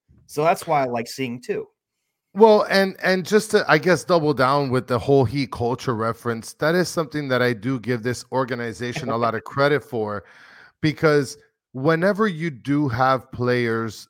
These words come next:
Speaker 2: that start watching their own flaws, you're not always gonna get the sort of positive reaction, especially if they're kinda big-timey, where they're like, "Oh, well, I don't have to improve on my flaws or,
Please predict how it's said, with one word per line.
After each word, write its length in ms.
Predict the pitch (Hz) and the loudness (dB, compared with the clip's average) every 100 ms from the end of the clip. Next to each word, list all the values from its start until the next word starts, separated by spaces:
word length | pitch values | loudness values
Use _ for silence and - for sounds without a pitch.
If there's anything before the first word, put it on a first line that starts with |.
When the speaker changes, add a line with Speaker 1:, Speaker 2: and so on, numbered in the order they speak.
| - | -14
Speaker 2:
that 480 | 92 113 107 104 - _ _ _ _ _ _ | -4 0 0 -2 -8 _ _ _ _ _ _
start 360 | - - 170 123 | -6 2 2 4
watching 420 | 135 135 - 127 | 2 2 -2 -4
their 160 | 113 - | -4 -4
own 280 | 127 127 120 | -6 -6 -8
flaws, 760 | - 113 110 113 120 135 117 - _ _ _ _ _ | -12 -8 -2 0 2 0 -4 -16 _ _ _ _ _
you're 260 | 117 123 160 | -10 -2 -2
not 500 | 160 156 170 185 151 _ - | -2 -2 0 0 -4 _ 0
always 500 | 143 151 139 139 107 | 4 4 2 0 -2
gonna 260 | - 127 107 | -6 -6 -4
get 340 | 123 123 117 | -2 -2 -4
the 100 | 120 | -10
sort 260 | - 127 113 | -6 -6 -6
of 140 | - | -6
positive 560 | - 120 123 117 117 107 | -2 0 0 -4 -6 -6
reaction, 720 | 110 110 120 - 139 139 - | -4 -2 -2 -4 -8 -8 -10
especially 640 | 117 - - 139 - 131 127 | -10 -8 -6 -4 -4 -4 -2
if 120 | 113 | -4
they're 140 | 107 | -6
kinda 320 | 104 127 113 95 | -8 -6 -6 -10
big-timey, 840 | 85 113 110 - 123 123 123 135 | -8 -8 -8 -6 -4 -4 -4 -6
where 160 | 107 | -4
they're 140 | 107 101 | -4 -4
like, 160 | 98 - | -6 -6
"Oh, 200 | 135 101 | -6 -2
well, 160 | 107 | 0
I 80 | 117 | 0
don't 140 | 113 | 0
have 200 | 104 113 | -2 -4
to 180 | - 104 - - - - | -4 -8 -10 -20 -20 -12
improve 380 | 120 117 131 127 117 | -10 -6 -4 -2 -2
on 80 | |
my 160 | 104 107 | -2 -6
flaws 600 | - 117 117 110 113 107 | -4 2 4 4 2 -2
or, 240 | 101 87 | -10 -12